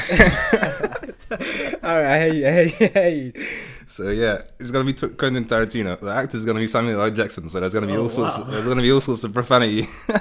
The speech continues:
Speaker 1: There's gonna be all sorts of mother effing and all that. <laughs> And, um, the film title, I'll just say it's, it's, it's been a journey, you know.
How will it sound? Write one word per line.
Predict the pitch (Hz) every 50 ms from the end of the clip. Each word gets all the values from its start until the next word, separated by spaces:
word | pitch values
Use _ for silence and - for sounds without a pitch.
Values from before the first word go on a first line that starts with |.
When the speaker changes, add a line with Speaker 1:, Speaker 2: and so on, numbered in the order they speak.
| - 123 120 - - - - - - - - - - -
Speaker 1:
There's | - - - - - - - - - - 117
gonna | 123 117 117
be | 120 120
all | 135 139
sorts | - 131 123 -
of | - 101 107 101 -
mother | 135 - - - 131 131 127 127 113
effing | 123 135 131 - 127 120 123
and | 120 120
all | 127 131 131
that. | 131 123 135 - - - - - - - - - - -
<laughs> | - 180 - - - 190 - - - - 160 220 285 302 320 320 311 311 302 254 - - - - _ - -
And, | - 127 123 120 123 113
um, | 113 113 113 113 113 113 110 110 87 - -
the | 101
film | - - 139 147 143 127
title, | - 120 110 107 101 107 113 - - -
I'll | - 69 101 107
just | - 110 -
say | - 117 101 92 87 - - - - -
it's, | - - - - -
it's, | 90 78 - - - - - -
it's | - - - - 87
been | 92 104 101 95
a |
journey, | 90 90 110 117 117 113 107 98
you | 92 90
know. | 98 104